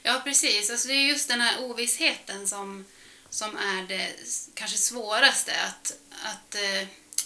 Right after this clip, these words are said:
har man på något sätt en diagnos eller har man, alltså, vet man vad det är för fel, då kan man förhålla sig till det och man kan lägga upp en plan utifrån det. Att okej, ja, men då behöver jag göra så här och så här och så här. Men nu när man, när jag inte vet, eh,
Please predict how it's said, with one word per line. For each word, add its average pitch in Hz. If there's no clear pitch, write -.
har 247
man 226
på 247
något 247
sätt 220
en 220
diagnos 220
eller 214
har 233
man, 190
alltså, 220
vet 254
man 220
vad 214
det 220
är 220
för 240
fel, 233
då 233
kan 240
man 220
förhålla 269
sig 202
till 196
det 202
och 208
man 214
kan 220
lägga 208
upp 214
en 220
plan 214
utifrån 202
det. 185
Att 262
okej, 254
ja, 196
men 220
då 247
behöver 220
jag 190
göra 185
så 185
här 185
och 185
så -
här 190
och -
så -
här. -
Men 240
nu 247
när 226
man, 220
när 254
jag 247
inte 247
vet, -
eh, 202